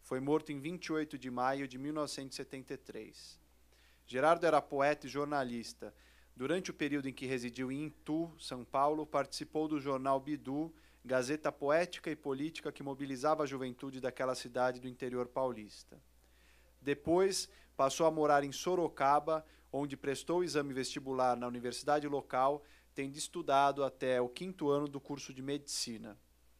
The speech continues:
Como estudante universitário, engajou-se no movimento estudantil,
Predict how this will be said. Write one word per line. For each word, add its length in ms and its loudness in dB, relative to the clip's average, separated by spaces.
Como 180 0
estudante 480 -2
universitário, 800 0
engajou-se 720 0
no 100 -6
movimento 500 -6
estudantil, 760 -6